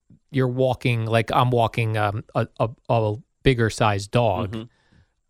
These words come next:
Speaker 1: When I see somebody walking a pit bull, I don't go the other way. I'll see, just like with any other dog, does this dog seem friendly? Does it wanna interact with other dogs? But I imagine that for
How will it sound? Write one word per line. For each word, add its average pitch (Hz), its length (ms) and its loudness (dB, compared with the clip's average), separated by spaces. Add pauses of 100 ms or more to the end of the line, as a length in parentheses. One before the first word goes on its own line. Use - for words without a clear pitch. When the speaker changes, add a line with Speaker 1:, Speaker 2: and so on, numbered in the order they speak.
(260)
Speaker 1:
When 139 180 2
I 175 100 6
see 160 220 0
somebody 123 320 2
walking 104 380 -2
a 92 60 -8
pit 123 220 0
bull, 107 160 2
I 131 120 4
don't 139 180 4
go 117 160 4
the 101 160 0
other 92 160 -4
way. 110 520 0 (200)
I'll 113 220 0
see, 117 560 -4 (880)
just 120 200 -2
like 110 100 2
with 110 140 4
any 107 220 0
other 110 160 0
dog, 95 280 -2
does 98 120 -4
this 98 160 -6
dog 98 260 -2
seem 104 200 -4
friendly? 101 360 -2
Does 101 180 -4
it 104 100 -6
wanna 98 280 -4 (140)
interact 101 420 -2
with 104 120 -2
other 101 160 -4
dogs? 113 300 -2 (640)
But 151 120 4
I 151 80 4
imagine 160 480 4
that 113 300 0 (640)
for 120 480 2